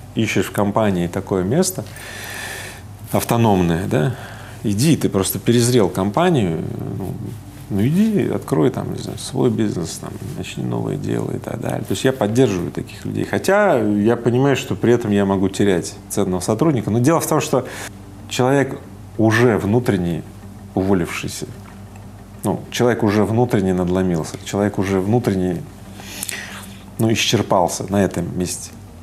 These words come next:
Понимаешь? Он уже в любом случае работает на жилах по привычке. А ты знаешь, что люди, ра-, которые работают по привычке, э, как это получается, не знаю,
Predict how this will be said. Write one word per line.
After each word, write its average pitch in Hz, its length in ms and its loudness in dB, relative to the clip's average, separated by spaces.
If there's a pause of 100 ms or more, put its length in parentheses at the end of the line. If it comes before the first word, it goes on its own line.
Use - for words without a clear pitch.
(160)
Понимаешь? 113 400 -2
Он 113 200 4
уже 110 200 4
в 101 140 2
любом 113 240 4
случае 87 800 -4 (800)
работает 104 540 2
на 95 120 2
жилах 92 460 -4 (380)
по - 60 0
привычке. 104 580 2 (520)
А - 100 2
ты - 120 0
знаешь, 190 280 6
что 117 420 4
люди, 123 240 6
ра-, 120 180 6
которые 117 280 4
работают 117 420 2
по 117 100 2
привычке, 135 580 2 (880)
э, 120 540 -6
как 151 240 0
это 107 580 4
получается, 117 600 2
не 98 60 0
знаю, 92 400 -2